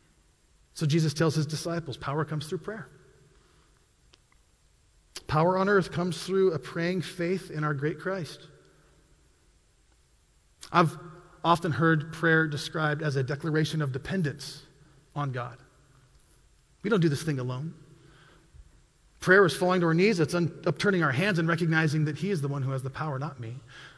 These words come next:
One of the really cool things that's happening right now at, at Heritage is there's a group of guys that have been gathering on Wednesday mornings at the Hub from eight thirty to nine thirty. Jed Morgan has been leading this and a handful of other guys have been showing up. And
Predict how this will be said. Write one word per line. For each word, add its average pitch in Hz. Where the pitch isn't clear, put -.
One 190
of -
the 196
really 190
cool 180
things 180
that's 151
happening 165
right 156
now 156
at, 151
at 147
Heritage 151
is 131
there's 156
a 147
group 160
of 151
guys 156
that 156
have 135
been 139
gathering 151
on 139
Wednesday 151
mornings 147
at 131
the 135
Hub 139
from 143
eight 156
thirty 147
to 135
nine 135
thirty. 131
Jed 143
Morgan 147
has 135
been 139
leading 147
this 143
and 135
a 117
handful 151
of 139
other 147
guys 139
have 135
been 139
showing 147
up. 165
And 139